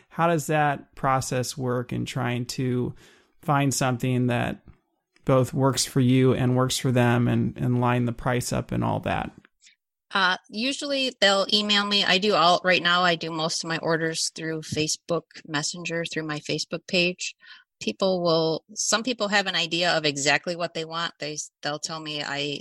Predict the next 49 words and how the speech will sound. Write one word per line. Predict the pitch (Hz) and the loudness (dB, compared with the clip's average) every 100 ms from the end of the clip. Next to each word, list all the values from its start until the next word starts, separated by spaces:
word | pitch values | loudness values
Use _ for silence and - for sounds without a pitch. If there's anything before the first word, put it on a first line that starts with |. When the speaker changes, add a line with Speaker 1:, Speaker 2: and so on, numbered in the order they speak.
| - | -10
Speaker 2:
it's | 139 135 | -14 -2
a | |
baby | 160 170 180 | 0 2 0
shower. | 180 175 175 165 | 0 0 -2 -4
I | 143 | -6
want | 139 139 - | -6 -8 -2
this | 170 | -2
shape, | - 165 160 | 0 -2 -2
this | 156 | -4
shape, | 170 147 185 | -2 -4 0
this | 202 | -2
shape, | - 196 180 - 180 | 2 0 0 -2 0
this | 175 | 0
colors." | - 190 190 190 170 | 2 4 4 0 -2
And | 160 | -6
then | 156 156 151 - - - - - | -6 -6 -8 -16 -18 -18 -16 -2
we | 240 | 2
might | 254 - | 2 2
go | 175 | 2
back | 170 170 | 0 0
and | 165 | -6
forth | - 170 165 | -4 -4 0
a | 147 | 2
little | 170 185 | 4 6
bit | 180 180 | 4 4
if | 156 - | 2 -2
there's | 151 143 | -4 -4
a | |
name | 147 160 170 170 143 | -2 0 2 0 -2
or | |
a | 135 | -4
date | - 143 - - | 0 0 0 -4
that | - | -2
they | 180 | 0
want | 180 175 - | 2 0 0
put | 190 | 0
on | 180 180 | 0 0
it. | 185 - - - - - _ - | -4 -8 -16 -20 -20 -20 _ -6
Um, | 151 143 143 _ _ _ _ _ _ _ _ _ - | -6 -6 -12 _ _ _ _ _ _ _ _ _ -6
and | 151 156 | -4 -2
then | 156 | -2
there's | 160 156 | -2 0
other | 156 180 | 0 -2
people | - 185 - 175 170 175 | -4 -6 -4 -6 -6 -6
who | 170 160 160 156 156 | -6 -4 -4 -6 -10
will | 170 156 | -8 -8
say, | - 165 156 151 - | -4 -2 0 0 0
"I | 147 147 147 151 | -2 -2 -4 -8
need | 151 147 | -8 -8